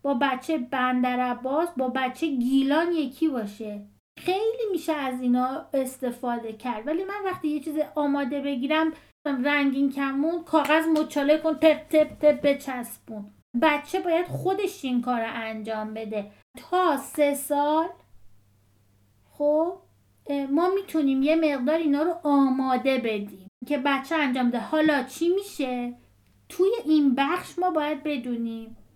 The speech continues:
که این بچه توی این بخشای آماده داره از خلاقیتش استفاده نمی‌کنه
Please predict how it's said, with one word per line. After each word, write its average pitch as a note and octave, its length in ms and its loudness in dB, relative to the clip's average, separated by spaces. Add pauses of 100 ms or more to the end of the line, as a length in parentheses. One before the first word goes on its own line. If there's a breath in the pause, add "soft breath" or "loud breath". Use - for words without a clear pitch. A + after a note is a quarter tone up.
که D#4+ 160 -4 (100)
این E4+ 340 0
بچه B3+ 540 -4 (200)
توی C#4 260 -4
این B3+ 420 -4 (100)
بخشای B3 680 -2
آماده B3+ 640 0 (320 loud breath)
داره C#4 200 -2
از F4 140 0
خلاقیتش C4 840 -2
استفاده A#3+ 560 -6
نمی‌کنه G#3+ 880 -2